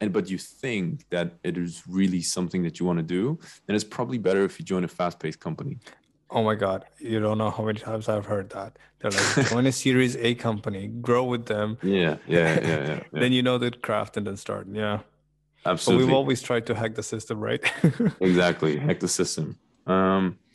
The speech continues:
Speaker 1: okay, let's move forward. Um,
Speaker 2: All
Speaker 1: no,
Speaker 2: right.
Speaker 1: for real. So I'm gonna drop something that is going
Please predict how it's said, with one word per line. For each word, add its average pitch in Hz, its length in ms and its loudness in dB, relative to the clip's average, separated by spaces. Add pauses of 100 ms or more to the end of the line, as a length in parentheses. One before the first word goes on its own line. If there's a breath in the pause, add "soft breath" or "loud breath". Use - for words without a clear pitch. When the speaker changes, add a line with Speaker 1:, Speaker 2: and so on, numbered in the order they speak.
(460 loud breath)
Speaker 1:
okay, 131 300 4 (360)
let's 110 220 4
move 107 160 6
forward. 90 320 2 (640)
Um, 151 200 2
Speaker 2:
All - 80 2
Speaker 1:
no, 110 60 6
Speaker 2:
right. 107 200 6
Speaker 1:
for 135 100 0
real. 85 240 2 (1040)
So 90 580 2
I'm 92 100 2
gonna 101 180 4
drop 95 220 0
something 82 380 -2
that 80 140 0
is 78 160 -6
going 82 260 -4